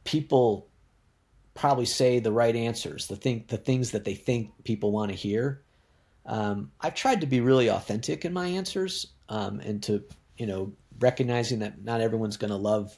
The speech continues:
what I say, and, but I've tried to be authentic. But I'm curious about, um, if I could get, if we could get the unfettered, unfiltered, private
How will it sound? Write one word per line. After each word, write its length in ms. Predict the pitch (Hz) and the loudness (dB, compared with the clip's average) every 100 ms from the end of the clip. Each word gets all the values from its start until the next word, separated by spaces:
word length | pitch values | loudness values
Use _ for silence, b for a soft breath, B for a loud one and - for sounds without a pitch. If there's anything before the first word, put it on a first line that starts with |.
| _ | _
what 140 | - 101 | -8 -6
I 60 | |
say, 400 | 98 - 98 110 | -4 -2 -2 -2
and, 220 | 107 95 - | -4 -6 -6
but 120 | 104 | -6
I've 80 | 101 | -4
tried 240 | 104 101 | -2 -2
to 60 | 101 | -2
be 120 | 101 | -4
authentic. 580 | 98 - 104 165 - - b b b b b b b _ - | -4 -6 -6 -6 -10 -14 b b b b b b b _ 0
But 100 | 160 | 0
I'm 140 | 151 | 0
curious 600 | - - 262 294 240 - | -4 -4 -2 0 0 0
about, 520 | 127 117 113 110 98 _ _ _ _ _ _ _ 113 | 2 2 4 2 0 _ _ _ _ _ _ _ -4
um, 420 | 110 98 87 87 _ _ _ _ - - _ _ _ _ - | -2 -2 -4 -12 _ _ _ _ -10 -10 _ _ _ _ -8
if 140 | 117 - | -8 -4
I 240 | 135 196 | -2 -2
could 300 | 240 226 143 | 0 0 0
get, 320 | - 98 85 - | 2 2 0 -6
if 140 | 104 | -4
we 480 | 131 233 123 101 135 _ _ _ | 0 2 2 0 -4 _ _ _
could 300 | - 107 104 | -2 0 0
get 400 | 120 120 110 - _ _ _ _ _ | 2 2 2 -6 _ _ _ _ _
the 160 | 113 - - | -8 -8 -2
unfettered, 720 | 147 180 - 143 139 127 107 - | -2 -2 -2 -2 0 0 -2 -4
unfiltered, 920 | 120 143 - 135 127 - 117 107 98 - b b b _ - - _ | -4 -4 -2 -2 -2 0 2 2 0 -10 b b b _ -20 -20 _
private 800 | - - 120 131 131 131 123 - | -8 0 2 4 2 2 0 -4